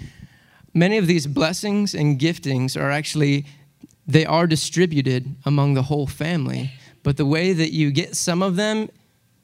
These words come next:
is through what's called impartation? That you, you recognize that you need something that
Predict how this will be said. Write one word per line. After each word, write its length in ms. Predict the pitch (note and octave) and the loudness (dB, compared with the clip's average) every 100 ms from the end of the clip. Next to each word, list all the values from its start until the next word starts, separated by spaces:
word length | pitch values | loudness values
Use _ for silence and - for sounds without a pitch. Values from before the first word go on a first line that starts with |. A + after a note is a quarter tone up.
| _ _ _ _ _ _ _ _ _ _ _ _ - | _ _ _ _ _ _ _ _ _ _ _ _ -6
is 160 | D3 | -4
through 180 | - D#3+ | -2 -2
what's 140 | D#3 - | -2 -2
called 260 | E3+ E3 | -4 -2
impartation? 840 | D#3 D3 C#3 C#3+ D3+ C#3+ - - C3+ - _ _ _ _ _ _ _ _ _ _ _ _ _ _ - | -2 -2 -2 -2 -2 -2 -6 -12 -14 -18 _ _ _ _ _ _ _ _ _ _ _ _ _ _ -6
That 160 | D#3+ F3+ | -4 0
you, 340 | F3+ F#3 F3 - | 2 2 0 0
you 200 | E3 D#3 | 0 2
recognize 720 | E3+ F#3 G3 D3+ D3+ D3 C#3 | 0 -2 -2 -2 -2 -2 -4
that 100 | D3 | -6
you 220 | D3+ D#3+ | -4 0
need 520 | D#3 D#3+ E3+ D3+ C3 | 2 4 2 0 -2
something 560 | - D#3+ C#3+ C#3+ C3+ C3+ | -4 -2 -2 0 0 0
that 300 | C3 C#3 | 0 -2